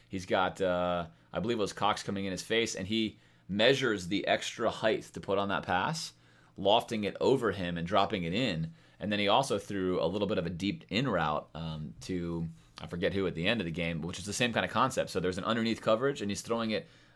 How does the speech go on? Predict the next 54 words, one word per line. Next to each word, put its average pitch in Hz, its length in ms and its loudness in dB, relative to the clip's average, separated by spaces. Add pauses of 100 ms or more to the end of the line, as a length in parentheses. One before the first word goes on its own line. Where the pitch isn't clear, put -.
an 101 160 0
easy 113 240 0
three 113 200 -2
or 113 60 0
four 110 180 2
yards 107 200 4
over 113 240 4
their 113 140 4
heads, 107 280 2
dropping 110 440 2
it 101 100 -4
into 107 220 -2
a 95 40 0
bucket 98 300 2
before 82 240 -4
the 82 80 -4
safety. 117 460 -4 (260)
So 135 120 0
he's 139 100 4
illustrating 165 400 4
he 95 40 -2
can 104 100 -2
throw 104 100 0
the 92 60 -2
ball 80 160 2
hard, 113 360 6 (300)
he - 120 -12
can 101 120 -6
throw 92 120 0
the 87 60 0
ball 80 160 2
with 71 140 -8
touch, - 440 -2
he 95 60 -8
can 90 60 -8
throw 98 100 0
the 87 60 0
ball 80 120 -2
short. - 380 -8 (280)
And 110 180 2
this 113 120 -2
guy, 123 180 6
again, 95 340 2
is, 85 320 -6
he's 98 140 -6
the 95 60 -8
same 104 180 -2
thing 107 160 -4
as 90 120 -6
Felipe 85 200 -4
Franks. 95 220 -4
He's 92 80 -6
an 85 80 -2
eighteen-year-old. 64 520 -6